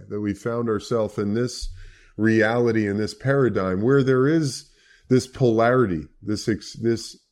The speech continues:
this immense polarity in the world. There's darkness and there's light. There's good and there's evil. And inside of you, encompassed in your individual being,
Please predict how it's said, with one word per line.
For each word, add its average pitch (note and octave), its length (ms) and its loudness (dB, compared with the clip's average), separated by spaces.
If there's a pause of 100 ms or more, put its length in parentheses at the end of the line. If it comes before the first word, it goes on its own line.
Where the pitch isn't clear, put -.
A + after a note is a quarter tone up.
(580)
this A#2 160 -2
immense C#3+ 680 2
polarity A2+ 680 2
in F#2+ 100 0
the F#2 80 0
world. E2+ 340 -4
There's F#2+ 240 0
darkness A#2 540 0
and C3+ 100 2
there's B2 220 0
light. C3 320 -2
There's G2 240 -2
good G#2+ 320 -2
and C3 100 0
there's B2+ 240 0
evil. A#2 540 -2 (3750)
And B2 200 4
inside C#3 840 2
of G2+ 140 2
you, G2 240 4
encompassed C3+ 760 2
in A2 160 2
your C3 560 4
individual A2 760 2
being, G#2 600 0